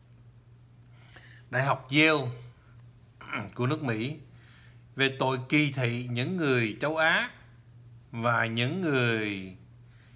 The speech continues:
da trắng trong cái việc mà nhận đơn nhập học của họ. Trong việc nhận đơn nhập học. Cái này thì nhiều người, bạn trẻ Việt Nam á nói, "Ủa, tại sao là nhận đơn nhập học là còn phải bị kỳ thị làm sao?"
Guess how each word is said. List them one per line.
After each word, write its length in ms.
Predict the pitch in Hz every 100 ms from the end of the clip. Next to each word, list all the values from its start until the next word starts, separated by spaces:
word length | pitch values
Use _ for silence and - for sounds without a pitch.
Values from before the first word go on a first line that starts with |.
| -
da 140 | 135 143
trắng 360 | 147 151 202 - - - - - - - - -
trong 200 | 151 151
cái 120 | 190
việc 240 | 160 131 120
mà 80 |
nhận 320 | 113 110 107 127
đơn 420 | 139 131 120 120 -
nhập 140 | 120 -
học 220 | 110 98 -
của 120 | 123
họ. 280 | 98 - - - - - - - - - - - - - - - - - - - - - - - - - - - - - - - - -
Trong 160 | 147
việc 280 | 139 120 - - - - - - - - - -
nhận 280 | 120 117 127
đơn 220 | 143 143
nhập 120 | 117 -
học. 300 | 98 92 - - - - - - - - - - - - - - - - - - - - - -
Cái 140 | 262
này 200 | 226 185
thì 140 | 180
nhiều 240 | 170 165 160
người, 240 | 156 147
bạn 220 | 131 123 127
trẻ 300 | 117 123 196
Việt 200 | 143 139
Nam 200 | 170 185
á 60 |
nói, 140 | 214 214
"Ủa, 220 | 117 147
tại 140 | 151
sao 200 | 127 165
là 100 | 160
nhận 340 | 143 120 117 147
đơn 280 | 185 175
nhập 140 | 160 127
học 240 | - 127 120
là 100 | 110
còn 120 | 107
phải 120 | 120
bị 120 | -
kỳ 240 | 120 123 110
thị 240 | 101 104
làm 260 | 110 101 92
sao?" 320 | 123 120